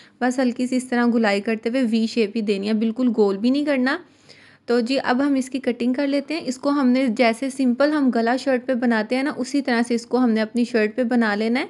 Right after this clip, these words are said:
ये गला बनाने के बाद फिर हम इसके ऊपर डिज़ाइनिंग करके इसके अंदर हम अपना एग्जैक्ट जो हमारा गला होता है जिस साइज़ का, वो बनाएंगे। अब जी, ये देखें, मैं आपको गला बनाना सिखा देती हूँ, जो बिगनर्स हैं उनके लिए। इस तरह से हम सिंपल अपना शर्ट पे गला बनाते हैं।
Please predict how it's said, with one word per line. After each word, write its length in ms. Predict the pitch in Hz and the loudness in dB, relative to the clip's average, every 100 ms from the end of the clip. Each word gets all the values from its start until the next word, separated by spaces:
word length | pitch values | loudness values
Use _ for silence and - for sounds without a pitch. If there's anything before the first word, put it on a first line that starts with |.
| - - - - | -12 -20 -18 -4
ये 80 | 269 | 0
गला 260 | 254 254 254 | 2 4 2
बनाने 400 | 262 247 226 233 | 2 0 0 -2
के 100 | 240 | -2
बाद 280 | 226 254 254 | -2 -2 -4
फिर 100 | 269 | -2
हम 160 | 254 240 | 0 0
इसके 200 | 240 240 | 0 -4
ऊपर 200 | 233 226 | -2 0
डिज़ाइनिंग 520 | 247 220 208 226 247 | 2 2 2 2 2
करके 300 | 254 247 277 | 0 0 -4
इसके 240 | 262 254 | -4 -2
अंदर 220 | 226 226 | 0 2
हम 160 | 262 226 | 2 0
अपना 220 | 208 233 262 | -2 -4 -2
एग्जैक्ट 460 | 214 208 220 214 | -2 0 0 2
जो 80 | 233 | 0
हमारा 280 | 240 214 202 | 2 0 0
गला 220 | 202 202 214 | 0 0 0
होता 220 | 214 214 | 0 -2
है 60 | |
जिस 180 | 214 226 | -4 -4
साइज़ 260 | 214 196 - | -2 -2 -2
का, 100 | 247 | -4
वो 220 | 208 196 | 0 -2
बनाएंगे। 580 | 196 202 180 180 185 190 _ _ - - - _ _ - | 0 -2 -2 -6 -6 -8 _ _ -20 -20 -20 _ _ -2
अब 140 | 240 | 0
जी, 120 | 285 | 2
ये 120 | 294 254 | 2 4
देखें, 280 | 247 247 | 2 2
मैं 120 | 269 254 | -2 0
आपको 240 | 240 254 | 0 0
गला 240 | 233 226 226 | 2 2 2
बनाना 340 | 254 247 226 | 2 2 0
सिखा 360 | 240 247 247 202 | -2 -2 0 0
देती 300 | 220 220 254 | 0 -2 -4
हूँ, 180 | 311 359 _ - | -6 -8 _ -6
जो 160 | 214 233 | -2 0
बिगनर्स 420 | 214 214 226 240 | 0 2 2 2
हैं 80 | 262 | 0
उनके 360 | 233 220 220 247 | 2 0 0 -2
लिए। 320 | 254 277 349 - _ _ _ 247 | 0 -2 -6 -10 _ _ _ -10
इस 100 | 247 | 0
तरह 180 | 254 262 | 0 2
से 100 | 277 | 2
हम 100 | 247 | 2
सिंपल 360 | 247 226 247 | 2 0 0
अपना 240 | 254 254 254 | -2 0 0
शर्ट 240 | 247 240 | 0 -2
पे 140 | 240 233 | -2 -2
गला 240 | 226 214 | 0 0
बनाते 380 | 214 262 247 262 | 0 0 0 -2
हैं। 160 | 277 | -4